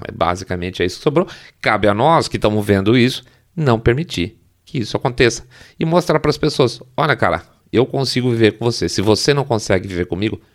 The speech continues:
o problema nessa civilização não sou eu."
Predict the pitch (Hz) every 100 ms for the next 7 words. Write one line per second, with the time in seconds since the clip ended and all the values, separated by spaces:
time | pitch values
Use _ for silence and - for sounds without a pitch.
0 | _ _ _ 117 104 95 90 101 95 90
1 | 95 92 85 82 87 127 135 123 _ _
2 | _ _ 127 113 104 107 107 - - 90
3 | 85 - _ _ - 82